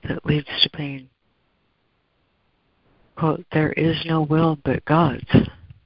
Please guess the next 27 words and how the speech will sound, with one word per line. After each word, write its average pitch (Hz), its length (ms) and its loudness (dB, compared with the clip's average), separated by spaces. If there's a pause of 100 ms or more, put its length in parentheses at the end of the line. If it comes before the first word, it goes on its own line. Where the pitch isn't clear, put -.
(120)
end 143 200 -6
quote. 135 320 -10 (1200)
His 151 180 2 (100)
teachers 170 460 2
know 165 200 -2
that - 180 -6
this - 260 -6
is - 80 -8 (100)
so 151 240 -2
and 143 120 -8
have 143 200 -4
learned 160 300 -2
that 147 220 0 (180)
everything 165 680 2
but 170 180 0 (100)
this - 420 -2 (200)
is 143 240 -6
magic. 151 460 0 (2250)
All 165 200 6
belief 160 540 2
in 143 260 -2
magic 151 500 0
is 156 200 -2
maintained 160 500 -2
by 143 140 -2
just 151 380 -4
one 151 240 -4